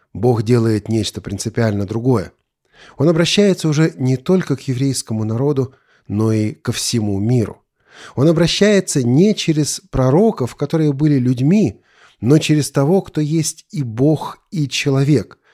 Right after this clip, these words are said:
через того, кто есть сияние славы Его, через того, кто есть образ или характер,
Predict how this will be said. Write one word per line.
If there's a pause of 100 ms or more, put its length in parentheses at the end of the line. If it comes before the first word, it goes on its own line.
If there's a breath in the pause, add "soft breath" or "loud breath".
(240 soft breath)
через
того,
кто
есть
сияние
славы
Его, (360 soft breath)
через
того,
кто
есть
образ
или
характер,